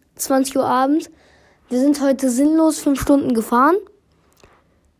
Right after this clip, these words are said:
Wir sind drei Stunden gefahren, sind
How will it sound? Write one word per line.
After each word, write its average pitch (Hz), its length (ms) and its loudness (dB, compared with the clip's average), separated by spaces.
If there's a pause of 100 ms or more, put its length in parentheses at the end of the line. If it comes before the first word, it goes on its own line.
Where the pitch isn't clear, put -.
(280)
Wir 240 180 -6
sind 247 160 0
drei 269 160 2
Stunden 339 340 -4
gefahren, 269 380 -2 (1500)
sind 277 500 -4